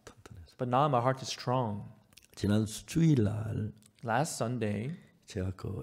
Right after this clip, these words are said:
Speaker 1: 인천교회 초대받 저녁 예배 갔는데.
Speaker 2: I was invited by Incheon Church. I went to the Incheon Church for the evening worship.
Speaker 1: 근데 그 인천교회 저희들 교회 형님 한 분이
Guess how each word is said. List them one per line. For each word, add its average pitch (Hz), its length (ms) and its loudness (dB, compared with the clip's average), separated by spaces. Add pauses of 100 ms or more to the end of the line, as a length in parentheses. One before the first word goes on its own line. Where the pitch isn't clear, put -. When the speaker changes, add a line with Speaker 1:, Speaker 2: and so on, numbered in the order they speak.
Speaker 1:
인천교회 110 920 -2
초대받 90 440 -2
저녁 85 340 -6
예배 - 220 -10
갔는데. 90 380 -8
Speaker 2:
I 120 80 2
was 123 160 0
invited 123 300 0
by 113 100 2
Incheon 170 300 0
Church. 175 260 -2
I 127 60 -2 (100)
went 123 200 -2
to 127 60 -12
the 127 100 -4
Incheon 151 180 -4
Church - 160 -10
for 117 120 -4
the 131 120 -4
evening 139 240 -2
worship. 123 360 -4 (1600)
Speaker 1:
근데 147 240 4
그 120 440 6
인천교회 123 420 0
저희들 117 460 2
교회 101 720 0 (760)
형님 - 420 -4
한 110 200 0
분이 127 480 -2